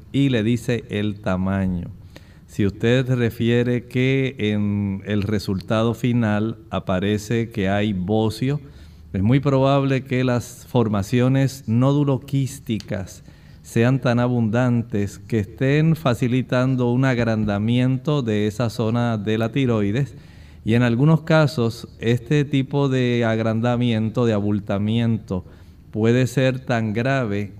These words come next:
que pueda comprimir regiones más internas, y esto tal vez le pueda estar colaborando en el problema que usted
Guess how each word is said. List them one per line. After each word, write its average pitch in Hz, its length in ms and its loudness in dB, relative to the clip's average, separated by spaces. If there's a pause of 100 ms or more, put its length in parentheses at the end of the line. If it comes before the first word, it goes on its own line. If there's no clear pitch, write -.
(100)
que 104 180 0
pueda 131 680 -2
comprimir 113 1000 0 (460)
regiones 127 840 2 (180)
más 123 500 2
internas, 117 920 0 (360)
y 120 140 0
esto 135 260 0
tal 135 220 0
vez 127 200 2
le 127 120 2
pueda 113 280 -2
estar 120 420 -2
colaborando 113 840 0
en 120 220 0
el 117 160 -2
problema 110 640 -2
que 107 120 -2
usted 107 360 -2